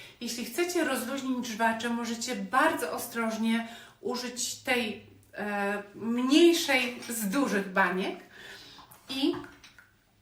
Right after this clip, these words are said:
zastać tutaj, ale nie naciskajcie silnie, bo to jest bańka, która tworzy duże podciśnienie. O. I tu możemy sobie pomasować,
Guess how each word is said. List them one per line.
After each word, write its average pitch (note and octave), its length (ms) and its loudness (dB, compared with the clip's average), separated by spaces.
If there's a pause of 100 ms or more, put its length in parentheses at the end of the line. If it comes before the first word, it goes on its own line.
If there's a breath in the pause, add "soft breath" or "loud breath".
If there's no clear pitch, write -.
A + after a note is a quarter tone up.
(380)
zastać G#3 720 -8
tutaj, G3+ 540 -4
ale A3 220 -2
nie A#3 240 4
naciskajcie C#4 680 2
silnie, G3+ 420 0
bo F#3+ 140 -6
to C4+ 100 -6
jest C4 180 -2
bańka, B3+ 360 2
która A3+ 340 -2
tworzy A3 420 -4 (420 loud breath)
duże C#4+ 420 2
podciśnienie. G3 1120 -4 (1000)
O. G3 400 -6 (800 soft breath)
I D4+ 180 -2
tu C#4+ 240 0
możemy A3+ 500 -2
sobie F#3 320 -8
pomasować, A3 1300 -6